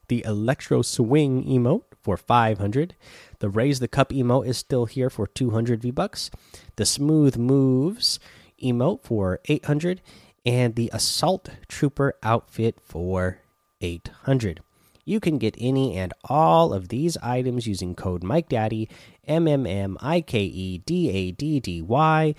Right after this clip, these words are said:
in the item shop, and some of the proceeds will go to help support the show.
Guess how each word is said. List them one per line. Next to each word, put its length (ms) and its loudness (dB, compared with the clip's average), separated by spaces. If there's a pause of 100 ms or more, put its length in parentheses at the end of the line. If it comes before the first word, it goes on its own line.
(320)
in 340 2
the 200 -2
item 320 -2
shop, 280 -6
and 140 -6
some 180 0
of 80 -2
the 60 4
proceeds 640 0
will 140 4
go 220 2
to 100 2
help 220 -4
support 520 -4 (220)
the 200 -2
show. 600 0